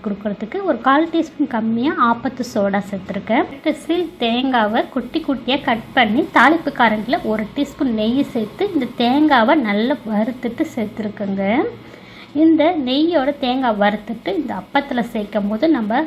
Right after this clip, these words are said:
அப்பம் சாப்பிடும்போது வாயில கடி படும்போது நல்ல சுவையா இருக்குங்க. கண்டிப்பா இந்த தேங்காவை நெய்யில வறுத்துட்டு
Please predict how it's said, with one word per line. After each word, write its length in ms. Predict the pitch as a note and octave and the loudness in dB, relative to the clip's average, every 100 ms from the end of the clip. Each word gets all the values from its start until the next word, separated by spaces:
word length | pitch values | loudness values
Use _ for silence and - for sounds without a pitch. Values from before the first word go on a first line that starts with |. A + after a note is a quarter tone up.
| A#3+ F#3+ | -4 -6
அப்பம் 280 | - D#4+ - A#3 | 0 -2 0 -2
சாப்பிடும்போது 500 | G#3 A3 G#3 B3+ A#3+ | 0 -2 -2 -2 0
வாயில 300 | G3+ B3 D4 C#4+ | 0 2 0 0
கடி 180 | G#3+ G#3 - | -2 -2 -4
படும்போது 420 | G3+ G3+ G3 C#4 A#3 | -4 -2 -2 0 -2
நல்ல 340 | F#3+ A3 D4+ E4 | -2 0 0 -2
சுவையா 400 | - G3 G3+ A3 A3 | -4 -4 -2 0 0
இருக்குங்க. 480 | F#3+ F#3+ F#3+ F#3+ D4+ G#4 - - - C#4 | -2 -8 -2 2 2 0 -12 -16 0 4
கண்டிப்பா 440 | D4+ D4 C#4+ F4+ D#4 | 4 2 0 -2 -2
இந்த 120 | A#3 - | -2 -4
தேங்காவை 540 | G#3+ A3 A3+ G#3+ G#3+ G4 D4 | -4 -2 0 0 0 0 -2
நெய்யில 320 | G#3+ G#3+ A#3 G3+ | -2 0 0 0
வறுத்துட்டு 400 | G3 G3+ G3+ D#4 | 0 -4 -4 -4